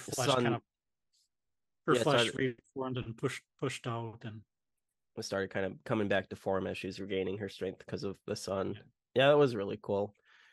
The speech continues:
Speaker 1: And then, oh my God, that's, and they're fighting in there. And then what happens to where the one Flash is, like, throwing up constantly?
Speaker 2: Oh, um, new Flash, since he has powers, uh,
Speaker 1: Oh, he
Speaker 2: old
Speaker 1: moves him super fast, and he's
Speaker 2: he,
Speaker 1: like, "What'd you
Speaker 2: yeah,
Speaker 1: do?"
Speaker 2: he moves,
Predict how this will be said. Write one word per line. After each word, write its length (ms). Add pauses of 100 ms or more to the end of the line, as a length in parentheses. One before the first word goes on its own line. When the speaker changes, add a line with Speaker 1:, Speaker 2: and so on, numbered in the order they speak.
(1000)
Speaker 1:
And 140
then, 200
oh 120
my 200
God, 380
that's, 240
and 220
they're 100
fighting 480
in 160
there. 400
And 140
then 360
what 140
happens 420
to 80
where 140
the 80
one 160
Flash 380
is, 80
like, 140
throwing 360
up 140
constantly? 640 (1000)
Speaker 2:
Oh, 360
um, 720
new 200
Flash, 600
since 220
he 80
has 120
powers, 600 (960)
uh, 140 (120)
Speaker 1:
Oh, 120
he 120
Speaker 2:
old 0
Speaker 1:
moves 240
him 140
super 300
fast, 340
and 100
he's 40
Speaker 2:
he, 60
Speaker 1:
like, 140
"What'd 220
you 60
Speaker 2:
yeah, 40
Speaker 1:
do?" 20
Speaker 2:
he 140
moves, 540